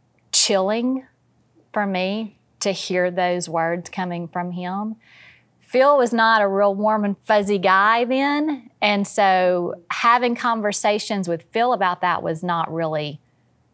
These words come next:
happening. It was just getting it from, from Jace. And so that's why,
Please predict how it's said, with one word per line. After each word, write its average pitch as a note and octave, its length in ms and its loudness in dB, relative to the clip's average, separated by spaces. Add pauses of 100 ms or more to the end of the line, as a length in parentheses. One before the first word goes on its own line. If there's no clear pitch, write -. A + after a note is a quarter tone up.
(100)
happening. - 720 -4 (260)
It F#3+ 100 0
was F3 200 -4
just E3+ 300 -4
getting E3+ 300 -2
it D3+ 200 -6
from, D3+ 360 -4
from D#3+ 260 -4
Jace. - 460 -6
And F3 160 -8
so F3 360 0 (420)
that's F#3+ 340 0
why, F3 600 0